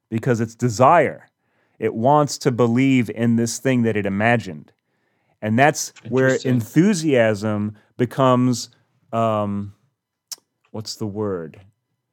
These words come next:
Speaker 1: There's a word that, that Steiner uses that's perfect. Oh, I can't remember the word right now. But basically, it's, oh, exousia, exousia, it's something like that. Like, the enthusiasm for the image becomes so great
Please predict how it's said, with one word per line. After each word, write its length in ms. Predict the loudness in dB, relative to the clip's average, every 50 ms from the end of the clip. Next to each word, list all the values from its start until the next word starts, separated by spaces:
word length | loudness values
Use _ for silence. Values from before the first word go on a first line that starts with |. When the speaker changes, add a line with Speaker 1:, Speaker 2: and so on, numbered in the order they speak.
| _ _ _ -10
Speaker 1:
There's 180 | -8 -8 -6
a 40 | -6
word 340 | -4 -2 0 0 0 0 -2
that, 180 | -4 -6 -6
that 140 | -8 -10 -10 -10
Steiner 360 | -8 -6 -6 -6 -4 -4 -6
uses 340 | -6 -6 -6 -6 -8 -10 -14
that's 160 | -14 -16 -16 _
perfect. 560 | -10 -6 -4 -4 -4 -6 -10 -16 -16 _ _ _ _ _ _ _ _ _ _ _ _ _ _ -12
Oh, 340 | -8 -6 -6 -6 -6 -8 -12
I 40 | -14
can't 220 | -14 -14 -14 -12 -8
remember 280 | -6 -4 -4 -4 -4
the 100 | -6 -6
word 260 | -6 -4 -4 -4 -2 -2
right 200 | -4 -6 -6 -8
now. 260 | -10 -10 -10 -12 -14 -16 _ _ _ _ _ -12
But 120 | -8 -2
basically, 680 | 0 0 0 0 -4 -4 -2 -2 0 0 0 -2 -6 _ -8
it's, 220 | -8 -8 -10 -12 _ _ _ _ _ _ _ _ _ _ _ _ _ _ _ 4
oh, 180 | 4 4 4 4 2
exousia, 920 | 0 0 0 -2 -4 -2 0 2 2 2 2 0 -2 -2 -2 -2 -4 -4
exousia, 840 | -4 -6 -4 -6 -6 -4 -2 -2 -2 -2 -2 -2 -2 -2 -2 -4 -6
it's 100 | -6 -4
something 200 | -2 0 4 4
like 160 | 4 4 6
that. 240 | 6 6 4 6 4
Like, 160 | 2 2 0 -2 -8 -18 -18 -18 -6 0
the 160 | 4 4 4
enthusiasm 880 | 4 4 2 2 4 4 4 4 4 4 6 8 8 8 6 4 2 0
for 360 | 0 0 4 6 6 8 6 6
the 220 | 4 2 2 4 4
image 340 | 4 6 6 4 4 2 0
becomes 440 | -2 0 2 4 4 4 4 2
so 260 | 2 4 6 6 6 6
great 480 | 4 4 4 6 6 4 2 -2 -8